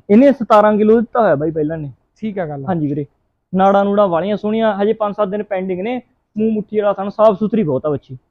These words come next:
Speaker 2: ਪੰਜ ਚਾਰ ਦਿਨ ਕੱਢ ਦੂ।
Speaker 1: ਹਾਂ, ਪੰਜ ਚਾਰ ਦਿਨ ਕੱਢ ਦੂਗੀ ਵੀਰੇ ਇਹ।
Speaker 2: ਆ ਲੈ ਚੱਲ, ਇੱਧਰ ਦੀ ਘੁਮਾ ਦੇ ਬਾਈ। ਤੇ ਠੰਡੀ ਸੀਲ ਲੱਗਦੀ ਆ ਸੁਭਾਅ
Speaker 1: ਹਾਂਜੀ,
Speaker 2: ਦੀ
Speaker 1: ਹਾਂਜੀ
Speaker 2: ਨਾ।
Speaker 1: ਵੀਰੇ, ਜਮਾਂ ਬਿਲਕੁਲ ਸ਼ਾਂਤ ਸੁਭਾਅ ਗਾ।
Speaker 2: ਸੁਭਾਅ
Speaker 1: ਨਾੜਾਂ
Speaker 2: ਦੀ
Speaker 1: ਨੂੜਾਂ ਦੇਖੀ
Speaker 2: ਬਿਲਕੁਲ
Speaker 1: ਹੈਗੀ ਆ।
Speaker 2: ਠੰਡੀ ਆ ਤੇ ਕੱਦ ਕਾਠ
Speaker 1: ਆਰਡਰ
Speaker 2: ਵੀ
Speaker 1: ਦੇਖੀ
Speaker 2: ਸੋਹਣਾ।
Speaker 1: ਕਿੱਦਾਂ ਦਾ ਲੱਗਿਆ, ਨਾੜਾਂ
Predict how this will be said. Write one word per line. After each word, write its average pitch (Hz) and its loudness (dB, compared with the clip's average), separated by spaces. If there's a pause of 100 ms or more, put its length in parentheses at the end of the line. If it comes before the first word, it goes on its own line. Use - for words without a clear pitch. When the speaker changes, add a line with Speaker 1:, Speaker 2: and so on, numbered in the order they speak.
Speaker 2:
ਪੰਜ 202 -8
ਚਾਰ 202 -4
ਦਿਨ 202 -8
ਕੱਢ 131 -16
ਦੂ। 139 -12
Speaker 1:
ਹਾਂ, 175 2
ਪੰਜ 196 0
ਚਾਰ 214 4
ਦਿਨ 208 0
ਕੱਢ 202 4
ਦੂਗੀ 196 0
ਵੀਰੇ 135 -4
ਇਹ। 113 -8 (840)
Speaker 2:
ਆ 185 -10
ਲੈ 214 0
ਚੱਲ, 185 -8
ਇੱਧਰ 208 -4
ਦੀ 202 -4
ਘੁਮਾ 208 -6
ਦੇ 156 -8
ਬਾਈ। 143 -12 (1080)
ਤੇ 214 -10 (120)
ਠੰਡੀ 220 -2
ਸੀਲ 240 -4
ਲੱਗਦੀ 185 -4
ਆ 175 -6
ਸੁਭਾਅ 196 -4
Speaker 1:
ਹਾਂਜੀ, 190 0
Speaker 2:
ਦੀ 185 0
Speaker 1:
ਹਾਂਜੀ 165 -4
Speaker 2:
ਨਾ। 147 -6
Speaker 1:
ਵੀਰੇ, 180 -2
ਜਮਾਂ 220 -4
ਬਿਲਕੁਲ 208 -6
ਸ਼ਾਂਤ 156 -10
ਸੁਭਾਅ 160 -10
ਗਾ। 160 -6
Speaker 2:
ਸੁਭਾਅ 190 -10
Speaker 1:
ਨਾੜਾਂ 190 2
Speaker 2:
ਦੀ 196 -2
Speaker 1:
ਨੂੜਾਂ 196 0
ਦੇਖੀ 196 0
Speaker 2:
ਬਿਲਕੁਲ 214 0
Speaker 1:
ਹੈਗੀ 226 -2
ਆ। - -2
Speaker 2:
ਠੰਡੀ 226 -4
ਆ 226 -2
ਤੇ 214 -8
ਕੱਦ 196 -6
ਕਾਠ 165 -10
Speaker 1:
ਆਰਡਰ 190 4
Speaker 2:
ਵੀ 202 2
Speaker 1:
ਦੇਖੀ 196 0
Speaker 2:
ਸੋਹਣਾ। 214 -2
Speaker 1:
ਕਿੱਦਾਂ 208 0
ਦਾ 202 0
ਲੱਗਿਆ, 190 0
ਨਾੜਾਂ 180 0